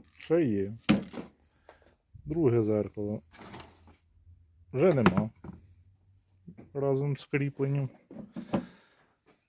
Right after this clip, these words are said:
Фара трохи відригнула. А ні, щось є.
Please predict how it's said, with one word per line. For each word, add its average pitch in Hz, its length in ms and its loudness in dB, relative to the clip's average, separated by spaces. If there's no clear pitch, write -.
Фара 131 380 0
трохи 104 420 -10
відригнула. 143 760 4
А 165 100 -4
ні, 233 220 2
щось 202 300 0
є. 170 200 4